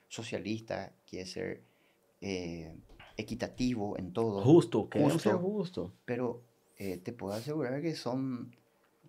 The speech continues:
Speaker 1: eh,
Speaker 2: Mm.
Speaker 1: son figuritas que te venden,
Speaker 2: Claro.
Speaker 1: que para después, eh,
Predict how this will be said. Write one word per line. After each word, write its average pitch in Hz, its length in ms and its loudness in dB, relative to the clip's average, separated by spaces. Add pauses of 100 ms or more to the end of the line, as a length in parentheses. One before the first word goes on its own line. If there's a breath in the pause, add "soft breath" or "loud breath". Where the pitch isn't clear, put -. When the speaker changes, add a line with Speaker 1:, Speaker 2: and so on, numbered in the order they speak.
(160)
Speaker 1:
eh, 110 200 -2
Speaker 2:
Mm. 104 40 -4
Speaker 1:
son 117 260 -2
figuritas 127 580 -2
que 123 140 -6
te 104 200 -2
venden, 110 640 0 (320)
Speaker 2:
Claro. - 240 -14 (140)
Speaker 1:
que 113 100 -4
para 107 280 -2
después, 110 720 -6
eh, 92 200 -10